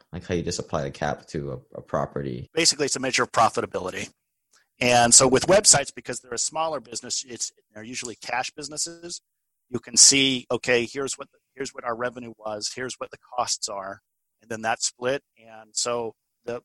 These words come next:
Speaker 2: the market price now for a website that's fairly profitable is between twenty and twenty-four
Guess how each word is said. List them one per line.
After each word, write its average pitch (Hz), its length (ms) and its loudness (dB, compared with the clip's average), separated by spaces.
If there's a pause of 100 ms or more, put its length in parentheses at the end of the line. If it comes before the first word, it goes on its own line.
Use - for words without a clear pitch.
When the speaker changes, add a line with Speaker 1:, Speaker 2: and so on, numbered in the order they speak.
Speaker 2:
the 120 80 -20
market 147 340 -8
price 127 500 -2
now 123 240 0
for 110 480 -8
a 101 60 -14
website 120 600 -2 (180)
that's - 400 -20
fairly 143 180 -6
profitable 113 640 -8
is 107 120 -20
between - 420 -20
twenty 123 280 -10
and 110 120 -12
twenty-four 107 420 -20